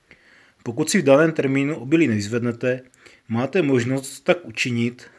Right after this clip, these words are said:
na základě telefonické domluvy s panem Žáčkem. Telefon sedm tři tři pět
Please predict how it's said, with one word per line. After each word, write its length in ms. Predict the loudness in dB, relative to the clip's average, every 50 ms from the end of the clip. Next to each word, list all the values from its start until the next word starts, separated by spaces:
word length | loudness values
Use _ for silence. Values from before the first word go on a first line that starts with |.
| _ -10
na 100 | -6 -4
základě 480 | -2 -2 -2 0 0 0 2 2 2
telefonické 720 | 2 0 -2 -2 -4 -6 -6 -6 -6 -6 -6 -4 -2 -2 -2
domluvy 440 | -2 -2 -2 -2 0 0 0 0
s 100 | -2 -4
panem 360 | -6 -6 -6 -4 -2 -2 -2 -2
Žáčkem. 640 | -2 -4 -4 -4 -6 -6 -6 -6 -8 -8 -10 -14 -18 _ _ _ _ _ -20 -20 _ _ _ _
Telefon 560 | -6 -4 -2 -2 -2 -2 -4 -8 -10 -10 -10 -14 _ _ _ _ _ _ _ -10
sedm 560 | -6 -2 0 4 6 8 8 6 6 2 -4 -10
tři 220 | -10 -8 -6 -6 -8
tři 480 | -8 -8 -6 -2 -2 -2 -2 -4 -8 -14 _ _ _ _ _ _ _ _ _ _ _
pět 380 | 2 4 4 4 2 -2 -8